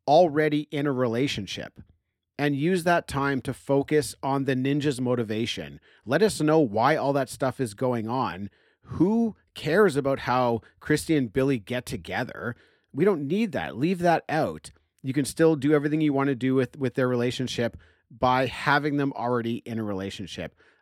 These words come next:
I will even go one step further. Leave the relationship out altogether. We don't need it.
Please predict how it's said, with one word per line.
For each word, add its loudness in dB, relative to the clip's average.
I 4
will 2
even 2
go 6
one 2
step -4
further. 2
Leave 0
the 2
relationship 0
out 4
altogether. 0
We -4
don't 0
need -4
it. -8